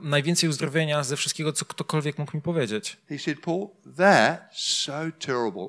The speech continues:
Speaker 2: I'm so sorry that happened to you. I completely understand."
Speaker 1: Powiedział, "Paul,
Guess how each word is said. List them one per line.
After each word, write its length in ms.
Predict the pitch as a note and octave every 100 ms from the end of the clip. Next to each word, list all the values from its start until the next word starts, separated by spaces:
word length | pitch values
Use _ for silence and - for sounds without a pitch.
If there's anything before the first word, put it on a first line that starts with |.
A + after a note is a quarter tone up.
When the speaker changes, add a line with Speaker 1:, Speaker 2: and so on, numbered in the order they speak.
| -
Speaker 2:
I'm 200 | G#2 G#2+
so 500 | - - C3 C3+ C3+
sorry 680 | - - - A2 G#2+ A2 G#2+
that 200 | G2 F#2+
happened 500 | G#2+ G2 F#2+ F#2 -
to 60 |
you. 280 | F2+ F2 A2 A#2+ _ _ _ F#2+ G2+
I 120 | -
completely 1080 | F#2+ F2 - - B2+ C3+ D3+ - C3+ C#3+ C#3 _ _ _ _ _ _
understand." 680 | G2+ F#2 F2 - - E2+ D2+ - _ _ _ _ _
Speaker 1:
Powiedział, 580 | C3 C3+ C3 C3+ C3+ C3+ _ _
"Paul, 460 | D3+ D3+ F3 G3